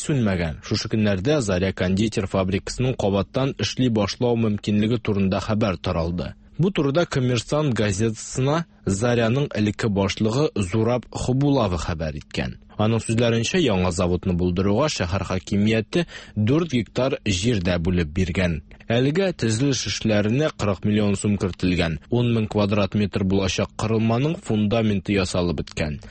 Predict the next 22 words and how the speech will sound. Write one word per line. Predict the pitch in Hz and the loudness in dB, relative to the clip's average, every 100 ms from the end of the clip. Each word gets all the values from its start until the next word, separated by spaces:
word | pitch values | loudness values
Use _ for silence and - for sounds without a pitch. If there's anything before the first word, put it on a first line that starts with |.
| - | -4
Фабриканы | 127 120 120 123 117 120 | 0 2 0 -2 -2 -2
эшләтә | 117 - - 117 - 110 | -2 -2 0 0 0 0
башлауга | 117 107 123 123 120 131 | 0 0 0 2 2 0
исә | 127 185 | 0 2
ике | 131 101 117 | 0 0 0
йөз | 113 101 | 2 2
миллион | 92 107 117 | 2 0 0
сум | 120 101 | -2 -2
кирәк, | - 101 95 85 | 0 0 2 0
ди | 78 90 | -2 -2
Хабулова. | 80 90 87 87 92 87 82 - | -2 -2 0 2 2 2 -2 -4
Ул | 131 170 | 0 2
хөкүмәт | 180 - 123 123 107 | 2 -2 -2 -2 0
ярдәменә | 104 92 98 95 92 - | 0 0 0 0 0 0
өметләнә. | 98 92 - 92 92 85 | -2 -2 0 0 0 0
Төзелешкә | - 107 104 113 107 - - 165 - - - | -2 -2 0 0 0 -2 -2 -2 -2 -8 -4
акчалар | 101 - - 107 117 135 | -2 -2 0 2 2 0
кертеп, | - 95 - 160 - | -4 -6 -4 -6 -4
Татарстан | - 95 98 92 135 139 | -4 0 0 0 0 0
хөкүмәте | 131 - 143 143 202 | -2 -2 -2 0 -2
билгеле | 117 98 95 131 | 0 0 2 0
күләмдәге | - 110 95 90 90 98 135 | 0 0 2 2 0 0 -2